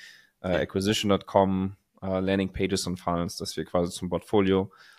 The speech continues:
Speaker 1: uns das anschauen. Und darüber kam das dann eben auch, dass ich im November mit dem C M O einfach so einen Catch-up-Call hatte, wir so gequatscht haben, wie so das Leben spielt, <laughs> was gerade so passiert in der Welt.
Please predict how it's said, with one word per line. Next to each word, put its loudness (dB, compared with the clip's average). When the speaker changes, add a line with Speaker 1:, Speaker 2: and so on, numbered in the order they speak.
Speaker 1:
uns -4
das -6
anschauen. 2
Und -4
darüber 6
kam 6
das 2
dann -2
eben 0
auch, 4
dass -2
ich -8
im -2
November 4
mit 0
dem -4
C -2
M -2
O 2
einfach -8
so -14
einen -10
Catch-up-Call 6
hatte, 6
wir 2
so -2
gequatscht 2
haben, 2
wie -4
so -8
das -6
Leben -2
spielt, 0
<laughs> -12
was -4
gerade -2
so -8
passiert -6
in -4
der 2
Welt. 4